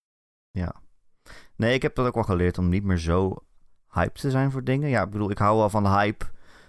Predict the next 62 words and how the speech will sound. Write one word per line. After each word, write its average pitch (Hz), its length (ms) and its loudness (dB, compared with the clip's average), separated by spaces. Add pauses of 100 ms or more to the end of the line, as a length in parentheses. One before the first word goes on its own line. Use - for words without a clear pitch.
(160)
Maar 101 200 0
het 98 140 -2
is 107 80 -6
niet 113 140 -2
dat 113 140 -6
ik - 80 -12
het - 220 -14
in 117 120 0
mezelf 104 340 2
helemaal 101 240 0
opbouw. 87 380 2
Want 90 180 -2
vroeger - 340 -2
had 80 140 2
ik 85 80 -2
wel 82 140 0
eens 85 100 0
dat 87 120 0
ik 87 100 -6
dacht, - 340 -4
"Oh, 117 300 4 (460)
als 90 280 -4
deze 147 380 2
of 113 120 -2
deze 135 300 0
game 147 280 2
uitkomt, 156 540 -2
dat - 120 -8
wordt 101 140 -6
zo 208 260 0
goed. 214 440 -2
En 123 120 -4
dan 117 100 -2
ga 113 160 0
ik - 100 -4
een 113 100 0
week 131 220 0
vrij 180 300 0
nemen 185 400 2
en 123 160 0
dan 113 240 0
zet 113 160 -4
ik 123 100 -4
alles 131 240 0
aan 123 60 0
de 110 80 -2
kant. 170 440 -2 (720)
Eh, 127 400 4
oh, 131 240 4
daar 120 100 6
heb 117 80 -2
ik - 80 -10
zoveel 165 260 0
zin 151 220 0
in." 175 260 -2
Maar 113 180 -2
ik, 127 240 0
ik 117 140 -2
leef 131 260 2
daar 127 120 2
helemaal 143 240 2
naartoe. 127 380 0